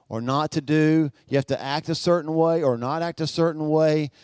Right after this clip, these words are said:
And when you really start to think about holiness, you just get exhausted. But whatever your reaction was, I can guarantee you that when I said the word holiness,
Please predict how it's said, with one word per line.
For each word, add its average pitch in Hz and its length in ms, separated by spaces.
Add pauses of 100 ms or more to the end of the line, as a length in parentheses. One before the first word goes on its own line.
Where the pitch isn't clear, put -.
(120)
And 143 140
when 151 100
you 160 120
really 185 200
start 180 200
to 139 60
think 175 200
about 147 180
holiness, 170 340
you 143 60
just 139 220
get - 180
exhausted. 120 1040 (1600)
But 156 100
whatever 196 400
your 254 180
reaction 226 600
was, 151 580 (680)
I 151 140
can 160 200
guarantee 214 520
you 165 260
that 143 180
when 139 180
I 175 160
said 185 280
the 165 80
word 156 240
holiness, 151 600